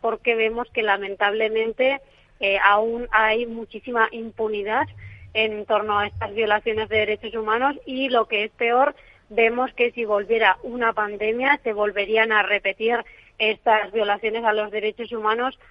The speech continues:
puesto que el nuevo modelo de residencias, eh, todavía, eh, tiene muchas falencias. Fue aprobado en junio de dos mil veintidós, pero tiene una valoración negativa por parte de las familias, por lo que lamentablemente vemos que si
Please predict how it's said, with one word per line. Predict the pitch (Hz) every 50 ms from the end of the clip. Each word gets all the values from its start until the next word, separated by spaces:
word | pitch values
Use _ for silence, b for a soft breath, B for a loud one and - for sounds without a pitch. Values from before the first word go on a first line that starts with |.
| b b b -
puesto | 254 233 208 - - 233 226 -
que | - 233 233 240 247 247 240
el | 233 226 220 226 226
nuevo | 226 220 226 233 240 240
modelo | 233 233 226 220 220 226 226 233 226 226 226
de | 214 226 220 220 220 220
residencias, | 214 214 214 - - 220 214 214 220 233 247 - - 269 277 294 320 - _ B B B B B B B B
eh, | - 226 220 214 214 208 202 202 202 196 196 196 196 196 -
todavía, | - 220 214 208 202 202 190 214 220 233 233 233 233 233 226 220 -
eh, | 220 214 202 202 202 202 -
tiene | - 240 226 233 226 226
muchas | 220 226 233 233 - - 240 214 214 202 -
falencias. | - 220 208 214 214 208 190 - - 196 185 175 - -
Fue | 226 214
aprobado | 208 208 220 220 214 214 220 226 226 220
en | 220
junio | - 240 233 233 226
de | 226 214
dos | 214 208 214
mil | 233 226 226 220
veintidós, | 220 220 226 226 226 220 240 254 294 - b b b b b b b
pero | - 233 226 247 254 247
tiene | - 240 214 240
una | 240 233 226 214
valoración | 208 208 202 202 208 214 202 202 - 233 226 226
negativa | 226 220 202 202 202 - 226 220 233 233
por | 214 220 214
parte | - 220 214 - 247
de | 226
las | 214 202 -
familias, | - 214 202 208 214 220 220 214 202 190
por | - - 208 202
lo | 208 202
que | - 208
lamentablemente | 202 208 196 196 208 202 202 - 208 214 226 226 220 220 220 220 - 240
vemos | 226 226 226 226 240 247 254 _
que | - 233 214 - -
si | 226 220 220